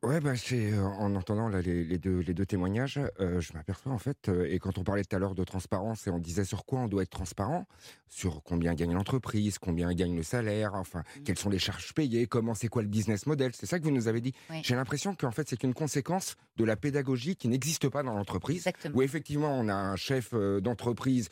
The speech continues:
Speaker 1: qu'on dit, dis donc, il est blindé, il roule en Jaguar. Bon, le seul problème c'est qu'il a quarante-cinq ans et qu'il en paraît soixante-cinq,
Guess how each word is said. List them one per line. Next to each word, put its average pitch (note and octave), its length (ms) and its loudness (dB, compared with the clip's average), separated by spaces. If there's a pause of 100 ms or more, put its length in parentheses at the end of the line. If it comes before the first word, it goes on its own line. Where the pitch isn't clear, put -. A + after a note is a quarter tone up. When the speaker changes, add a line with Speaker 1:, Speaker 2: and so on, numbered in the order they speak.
(220)
Speaker 1:
qu'on F#2 100 2
dit, F2 140 -2
dis G#2+ 120 4
donc, B2+ 200 2
il F#2+ 40 2
est E2 60 0
blindé, A#2+ 360 2
il G2+ 100 2
roule G#2 180 0
en G2+ 80 2
Jaguar. G#2+ 540 2
Bon, E2 160 -12
le G2 60 -4 (120)
seul G#2 160 0
problème G#2 380 2
c'est D#2+ 180 -4
qu'il D#2+ 200 -4
a E2+ 180 2
quarante-cinq G2 540 -2
ans G#2+ 100 2
et F#2 40 0
qu'il E2 140 -4
en D2+ 80 -4
paraît F2 220 0
soixante-cinq, B2+ 640 -2